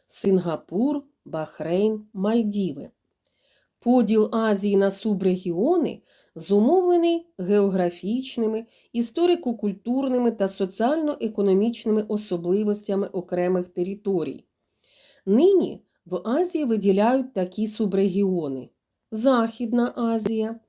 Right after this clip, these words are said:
Південна Азія, Південно-Східна, Східна та Центральна Азія. Економіку географічне положення країн Азії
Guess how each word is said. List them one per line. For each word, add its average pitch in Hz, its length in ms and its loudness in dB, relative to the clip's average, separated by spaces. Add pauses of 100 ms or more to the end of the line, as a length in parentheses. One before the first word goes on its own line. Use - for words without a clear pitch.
(380)
Південна 214 840 2
Азія, 233 680 0 (380)
Південно-Східна, 185 1600 0 (440)
Східна 185 1040 -2 (380)
та 190 140 2
Центральна 220 1000 0
Азія. 160 640 -4 (1080)
Економіку 262 840 4
географічне 220 960 0
положення 196 640 0
країн 180 540 0
Азії 202 580 -4